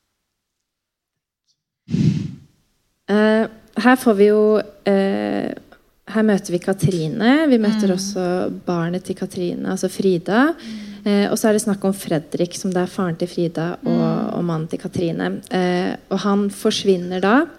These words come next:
Speaker 1: eh, på vidda.
Speaker 2: Mm.
Speaker 1: Og vi får aldri vite helt hva som har skjedd, om det er med overlegg eller ikke.
Speaker 2: Mm.
Speaker 1: Eh, og dette er jo på en måte historien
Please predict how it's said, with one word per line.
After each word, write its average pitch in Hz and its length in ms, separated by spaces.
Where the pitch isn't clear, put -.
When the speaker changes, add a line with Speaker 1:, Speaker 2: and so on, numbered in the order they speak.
Speaker 1:
eh, 196 200
på 196 260
vidda. 190 400
Speaker 2:
Mm. 226 260
Speaker 1:
Og 196 60
vi 202 80
får 220 200
aldri 185 300
vite 185 260
helt 175 280
hva 170 280
som 175 180
har 170 80
skjedd, 240 480
om 190 180
det 170 100
er 170 60
med 170 140
overlegg 170 460
eller 165 180
ikke. 233 460
Speaker 2:
Mm. 214 420
Speaker 1:
Eh, 214 420
og 226 100
dette 254 260
er 175 280
jo 196 320
på - 80
en 254 80
måte 214 480
historien 202 500